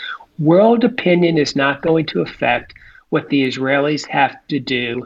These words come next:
to defend itself. This is an existential moment in the history of Israel. Nothing like this has ever happened to its civilian population.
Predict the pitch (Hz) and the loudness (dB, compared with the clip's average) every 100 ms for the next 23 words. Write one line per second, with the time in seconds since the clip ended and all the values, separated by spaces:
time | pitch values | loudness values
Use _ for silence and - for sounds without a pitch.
0 | - _ _ _ - 139 139 - 131 127 | -14 _ _ _ -4 0 -2 -2 -2 -2
1 | 123 123 - 131 120 - 165 170 175 - | -2 -6 -4 -4 -4 -2 0 2 2 2
2 | 131 - 180 175 - 190 - - 151 143 | -2 -2 -2 -2 -2 -4 -2 0 0 2
3 | 156 147 143 139 139 139 131 - 143 131 | 0 0 0 0 2 2 0 -2 -6 -4
4 | - 156 - 151 135 127 127 - 131 127 | -2 -4 0 0 2 2 0 0 0 0
5 | 120 - - _ 135 143 185 185 208 185 | -2 -10 -20 _ 2 6 6 4 2 4
6 | 185 175 151 135 - 123 135 131 135 143 | 2 2 2 2 0 0 0 0 0 2
7 | 135 139 123 139 131 - - 131 139 135 | 2 0 -6 -4 -4 -4 0 2 2 2
8 | 123 - 139 - 139 135 131 127 127 120 | 0 0 0 0 0 2 2 2 -2 -6